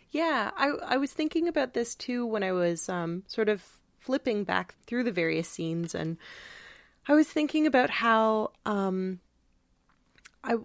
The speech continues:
I wonder if one of the main benefits to telling the story as a play also has to do with, like, the way in which you can bring the audience into the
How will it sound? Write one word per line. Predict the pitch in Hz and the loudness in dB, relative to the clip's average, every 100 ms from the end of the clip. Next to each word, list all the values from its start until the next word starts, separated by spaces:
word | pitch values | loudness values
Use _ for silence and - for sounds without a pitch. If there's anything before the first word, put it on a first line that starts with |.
| - | 2
I | 220 220 | 4 4
wonder | 202 247 254 247 254 247 - | 4 2 2 2 2 2 2
if | 214 208 202 | 2 0 -2
one | 196 202 | -2 0
of | 202 185 | 0 -2
the | 214 | -2
main | 196 185 185 180 180 180 180 _ 165 - | -2 0 0 0 0 -2 -6 _ -6 2
benefits | 214 220 - 175 - - - _ - | 2 2 -2 -6 -4 -8 -8 _ -10
to | - 208 | -4 -4
telling | - 208 214 196 | -2 0 2 2
the | 185 | 0
story | - 196 180 170 165 160 160 _ _ _ _ _ | -4 -4 -2 -2 -2 -4 -8 _ _ _ _ _
as | 175 175 | -4 -2
a | 170 | -4
play | - - 196 175 165 165 165 - - - _ | -8 -8 -4 -2 -2 -4 -8 -16 -20 -20 _
also | 190 190 - 202 | 0 0 0 -2
has | 170 180 | -4 -4
to | - | -4
do | 196 196 180 | -4 -2 0
with, | 175 - | -2 -2
like, | 165 156 - - _ _ - 170 | -4 -4 -6 -20 _ _ -18 -4
the | 202 | -2
way | 180 190 196 | 0 0 0
in | 196 | 0
which | 175 175 - | -2 -4 -4
you | 185 | -4
can | 180 - 180 170 165 160 - | -6 -6 -4 -2 -2 -6 -8
bring | 175 175 180 185 | -4 -2 0 0
the | 175 170 - | 0 -2 0
audience | 160 170 175 160 - - | -2 -2 -4 -4 -6 -8
into | 180 180 180 - 175 | -6 -6 -6 -4 -4
the | 151 165 160 170 | -4 -4 -4 -6